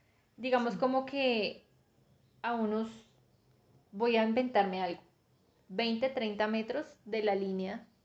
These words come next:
Speaker 2: Divisoria, pero,
Speaker 1: divisoria,
Speaker 2: pero
Speaker 1: pero del lado de Corea del Norte.
Speaker 2: Ay, qué hue-, o sea, si hubiera po-, cruzado esa línea a tiempo, no la habían podido agarrar.
Speaker 1: Exacto.
Speaker 2: Pero,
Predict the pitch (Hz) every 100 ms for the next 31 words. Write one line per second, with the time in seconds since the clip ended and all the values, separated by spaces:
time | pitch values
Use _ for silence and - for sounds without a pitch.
0 | _ - 208 208 196 196 175 165 202 220
1 | 220 - 208 214 226 269 247 208 233 233
2 | 214 214 208 247 202 185 196 180 233 233
3 | 226 - _ - 233 196 185 180 175 -
4 | _ _ _ _ _ _ _ _ _ _
5 | _ _ _ 196 190 196 - 214 233 247
6 | 240 220 220 262 262 269 269 226 196 214
7 | 226 226 220 226 247 214 208 254 - -
8 | _ _ _ - 208 190 185 185 196 190
9 | 175 180 180 - - 196 165 - _ _
10 | _ _ _ _ - 269 269